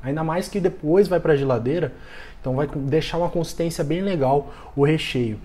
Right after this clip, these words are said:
Aqui ele fala de usar a castanha do Pará. Eu particularmente eu não, não gosto muito do sabor dela.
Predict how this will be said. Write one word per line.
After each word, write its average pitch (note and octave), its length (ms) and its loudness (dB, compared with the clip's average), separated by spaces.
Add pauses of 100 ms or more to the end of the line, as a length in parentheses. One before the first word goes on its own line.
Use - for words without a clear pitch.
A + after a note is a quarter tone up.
(500)
Aqui C#4 180 0
ele C#4+ 120 0
fala A#3+ 280 8
de A3 80 0
usar G#3+ 260 2
a G#3+ 40 2
castanha G#3+ 340 0
do G#3 120 4
Pará. C#3+ 420 4 (440)
Eu D3+ 120 2
particularmente G3+ 680 -2
eu G#3 100 -2
não, A3 300 0
não D3 280 -2
gosto C#3+ 360 -4
muito C#3+ 200 -2
do B2 80 -6
sabor A#2+ 380 -2
dela. A2+ 320 -2